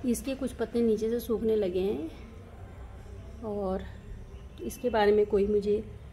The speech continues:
expert सजेशन दे सकता है तो please दें, मेरे comment box में लिख के मुझे बताएं। ये करीब पाँच foot height का हो गया है, तो मैं इसे जब छोटा करना चाहती हूँ तो क्या मैं इसे यहाँ आधे से cut करके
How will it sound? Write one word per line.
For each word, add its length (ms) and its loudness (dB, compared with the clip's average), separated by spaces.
expert 420 -2
सजेशन 680 -2
दे 160 6
सकता 300 -2
है 240 0
तो 80 -8
please 320 -2
दें, 340 -2
मेरे 220 -4
comment 360 -4
box 260 -6
में 100 -2
लिख 140 -6
के 100 -6
मुझे 220 -6
बताएं। 280 -8
ये 460 2
करीब 340 -6
पाँच 220 -4
foot 160 -6
height 200 -4
का 100 -2
हो 120 0
गया 180 -4
है, 120 -2
तो 80 -4
मैं 120 -2
इसे 140 -4
जब 220 -8
छोटा 280 -2
करना 280 0
चाहती 320 -4
हूँ 100 0
तो 80 -4
क्या 180 -2
मैं 140 2
इसे 320 -2
यहाँ 300 4
आधे 180 2
से 140 -4
cut 220 -4
करके 360 -2